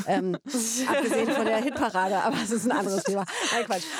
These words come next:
Speaker 1: Aber, ähm, nein, das ist jetzt noch mal ganz ernst. Es ist, äh, öffentlich-rechtlicher Rundfunk, der
Speaker 2: Ja.
Speaker 1: dahinter steht und dementsprechend ist die Recherche,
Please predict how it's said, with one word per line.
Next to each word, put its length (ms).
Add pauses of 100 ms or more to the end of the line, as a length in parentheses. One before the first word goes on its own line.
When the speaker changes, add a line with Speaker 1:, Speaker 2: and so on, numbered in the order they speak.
(140)
Speaker 1:
Aber, 420
ähm, 280
nein, 280
das 140
ist 40
jetzt 200
noch 100
mal 120
ganz 180
ernst. 300
Es 140
ist, 220
äh, 260
öffentlich-rechtlicher 600
Rundfunk, 380
der 80
Speaker 2:
Ja. 0
Speaker 1:
dahinter 360
steht 280
und 120
dementsprechend 480
ist 140
die 60
Recherche, 560